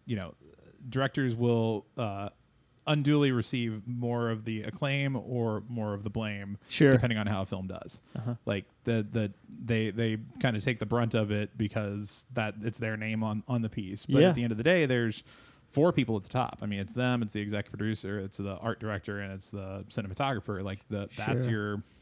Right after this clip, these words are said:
Speaker 1: that's your, your big group that's really choosing how this film looks and feels and rolls. And
Speaker 2: Oh, yeah.
Speaker 1: if you don't have the right group for that, it's, yeah,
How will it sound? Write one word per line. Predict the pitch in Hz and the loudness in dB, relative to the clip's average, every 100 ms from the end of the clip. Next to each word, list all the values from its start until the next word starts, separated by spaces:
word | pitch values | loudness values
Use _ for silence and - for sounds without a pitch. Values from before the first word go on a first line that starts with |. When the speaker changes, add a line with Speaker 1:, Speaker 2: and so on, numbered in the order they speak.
| - | -10
Speaker 1:
that's | - 127 - | -2 -2 0
your, | 110 107 | -2 -2
your | 107 104 | -2 -2
big | 107 101 | -2 -2
group | 107 110 101 | -2 -4 -4
that's | 104 - | -6 -4
really | 107 101 98 95 _ - | -4 -4 -8 -12 _ -16
choosing | - 135 120 110 | -2 0 2 -2
how | 98 107 107 | -4 -4 -4
this | 107 - | -4 -6
film | 113 107 104 | -6 -6 -2
looks | 113 - 98 | -2 -2 -6
and | 101 | -6
feels | 113 110 98 | -4 -2 -4
and | 98 | -4
rolls. | 101 120 110 104 | 0 2 2 0
And | - 107 101 | -4 -2 2
Speaker 2:
Oh, | 120 | 4
yeah. | 120 110 107 - _ _ - | 4 0 -6 -10 _ _ 2
Speaker 1:
if | 113 | 6
you | 135 | 6
don't | 156 117 | 6 6
have | 151 | 4
the | 139 | 6
right | 127 135 | 4 4
group | 113 151 | 4 2
for | - | 2
that, | 175 190 202 151 | 4 4 4 2
it's, | 120 113 - - - - - - - - _ | -2 -2 -4 -12 -14 -20 -20 -20 -20 -20 _
yeah, | 120 151 143 | 0 4 4